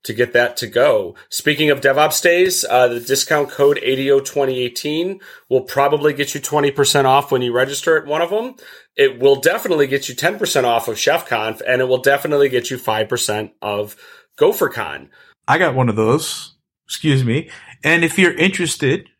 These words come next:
Speaker 2: check out MongoDB World. We're going to be having MongoDB World in New York City in June.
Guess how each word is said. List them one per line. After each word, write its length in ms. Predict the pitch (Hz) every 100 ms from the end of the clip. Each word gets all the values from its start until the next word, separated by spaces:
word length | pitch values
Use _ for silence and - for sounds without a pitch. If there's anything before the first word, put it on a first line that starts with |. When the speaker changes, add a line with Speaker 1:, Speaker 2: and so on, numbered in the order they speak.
| _ _ _ _ _
Speaker 2:
check 340 | - - 156 160
out 180 | 160
MongoDB 800 | 151 143 143 143 135 131 120 113
World. 400 | 107 101 113 - - _ -
We're 160 | 131
going 260 | 120 123 123
to 60 | 117
be 240 | 120 120
having 300 | 127 117 117
MongoDB 680 | 117 110 117 113 110 107 104
World 400 | 107 104 127 - - - -
in 200 | - 131
New 60 | 123
York 240 | 120 120
City 500 | - - 113 120 127
in 240 | - 117 127
June. 480 | 110 113 101 117